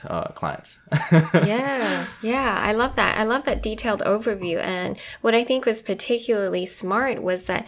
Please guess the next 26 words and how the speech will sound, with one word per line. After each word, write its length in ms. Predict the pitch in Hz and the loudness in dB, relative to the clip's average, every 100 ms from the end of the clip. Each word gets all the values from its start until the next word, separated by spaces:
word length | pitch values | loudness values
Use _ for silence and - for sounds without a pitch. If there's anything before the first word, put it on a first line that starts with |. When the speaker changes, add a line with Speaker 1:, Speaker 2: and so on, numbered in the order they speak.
| - - - | -10 -20 -4
Speaker 2:
you 140 | 214 | -2
first 420 | 220 262 285 - | 2 0 0 -4
lay 260 | 202 196 196 | 0 2 4
out 280 | - 185 - | 4 2 0
that 160 | 185 - | -4 -4
you're 200 | 185 - | -2 -2
expecting 1000 | 202 - - - 233 220 - 180 147 - | -4 -6 -10 -6 -4 -4 -4 -4 -4 -4
a 160 | - 175 | -2 -2
long-term 720 | 170 165 160 165 - 165 156 - | 0 -2 -2 -6 -6 -6 -6 -10
retainer 800 | 190 180 180 190 170 165 160 160 - - - _ | -2 -2 0 -2 0 2 2 0 -2 -12 -20 _
paid 320 | - 190 175 | 0 2 2
partnership, 760 | 175 185 165 147 151 - 139 - | 2 -2 0 -2 -4 -2 0 0
but 180 | - 180 | -2 -2
then 320 | 196 190 196 - | 0 2 2 0
at 160 | 170 170 | -2 0
the 140 | 180 | -2
end, 220 | 147 180 185 | 0 0 -2
you 80 | |
give 260 | 175 - 180 | -2 -2 0
them 220 | 190 185 - | 0 -2 -2
a 220 | 175 165 | -2 -2
no-brainer 840 | 185 185 208 220 214 185 185 180 175 | -2 0 0 0 2 2 2 0 -2
to 140 | 185 | -6
say 180 | - 165 | 0 0
yes 460 | 156 160 165 - | 2 2 0 -2
to, 300 | - 180 143 | -4 0 0